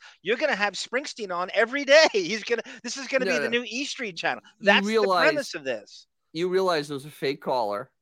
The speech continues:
Speaker 2: and you
Speaker 1: I know, of
Speaker 2: realize
Speaker 1: course
Speaker 2: that he
Speaker 1: it is.
Speaker 2: yanked, he yanked that information out 'cause he was supposed to say it, and he had to pull it out of him, pull it out of him,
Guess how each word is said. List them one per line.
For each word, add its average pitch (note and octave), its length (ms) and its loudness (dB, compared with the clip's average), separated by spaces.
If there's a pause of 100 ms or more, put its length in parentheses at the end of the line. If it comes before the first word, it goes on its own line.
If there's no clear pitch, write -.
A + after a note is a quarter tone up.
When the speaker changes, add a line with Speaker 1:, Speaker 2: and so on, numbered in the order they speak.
(120)
Speaker 2:
and C#3 120 -4
you C3+ 60 -4
Speaker 1:
I C3+ 40 -4
know, D3 80 -2
of D3+ 40 2
Speaker 2:
realize C#3+ 260 0
Speaker 1:
course C#3 120 -4
Speaker 2:
that B2 60 -4
he B2 100 -10
Speaker 1:
it B2 60 -14
is. B2 80 -14
Speaker 2:
yanked, E3+ 380 -4
he C#4 120 -8
yanked D#3+ 480 -4
that F#3+ 160 0
information F3 580 -4
out D#3 100 -6
'cause C3+ 120 -14
he C#3 60 -10
was C3+ 100 -10
supposed E3+ 280 -8
to C#3+ 80 -18
say G#3 320 -2
it, C3+ 140 -2 (300)
and D#3+ 100 -2
he E3 60 2
had F3 80 2
to D#3 80 2
pull A3 360 2
it G3+ 120 2
out F#3+ 160 2
of F3 160 -6
him, E3 140 -8
pull A#3 260 0
it E3 80 -8
out A3+ 200 -4
of E3+ 80 -10
him, C#3+ 240 -16